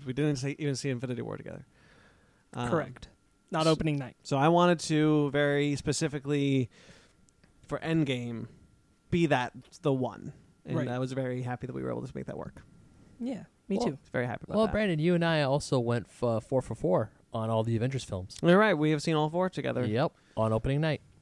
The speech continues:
Speaker 1: I mean, no,
Speaker 2: Jeez, rub it in, Ben. <laughs>
Speaker 3: Well, sorry.
Speaker 1: no offense, I have known Sparks longer.
Speaker 3: <laughs> Yeah, but, but still, 'cause I remember when the first Avengers movie came out, was coming out. Um,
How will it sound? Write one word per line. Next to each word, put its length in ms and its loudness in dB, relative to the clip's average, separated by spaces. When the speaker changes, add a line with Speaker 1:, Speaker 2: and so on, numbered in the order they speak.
Speaker 1:
I 20 -2
mean, 120 8
no, 200 8
Speaker 2:
Jeez, 160 0
rub 160 0
it 60 -4
in, 160 -2
Ben. 260 -8
<laughs> 160 -18
Speaker 3:
Well, 160 6
sorry. 480 8
Speaker 1:
no 80 12
offense, 320 12
I 120 12
have 200 12
known 200 10
Sparks 340 6
longer. 440 4
Speaker 3:
<laughs> 60 2
Yeah, 320 8
but, 260 2
but 120 -2
still, 320 8
'cause 160 0
I 80 2
remember 340 4
when 120 4
the 80 0
first 240 2
Avengers 340 0
movie 220 0
came 280 -4
out, 220 -4
was 160 -2
coming 240 0
out. 200 2
Um, 440 4